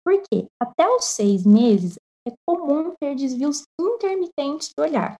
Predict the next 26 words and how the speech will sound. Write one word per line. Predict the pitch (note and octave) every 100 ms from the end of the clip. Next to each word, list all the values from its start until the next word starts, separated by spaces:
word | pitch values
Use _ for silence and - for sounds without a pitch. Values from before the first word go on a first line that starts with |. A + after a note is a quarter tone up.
| -
ou | F3+
seja, | - F3+
de | F#3
vez | G#3 B3+ D4
em | D#4 D#4
quando | C#4 C#4+
o | D4
olho | A#3+ A#3
entorta | B3 G#3 G#3+ G#3+
ou | G3
pra | G#3+ A#3
dentro | G3 F#3+ A3+ G#3
ou |
pra | G#3 A3 -
fora, | F#3+ B3+ - _ -
mas | A3 A#3+
ele | C4
volta | A#3+ B3 D4 D4
a |
ficar | C#4 - - B3+
alinhado. | B3 C4 E4+ - F3+ F3+ _ _ _ _
O | A#3
que | -
o | A#4+ A4+
olho | D#4+ C4+
não | C#4 A4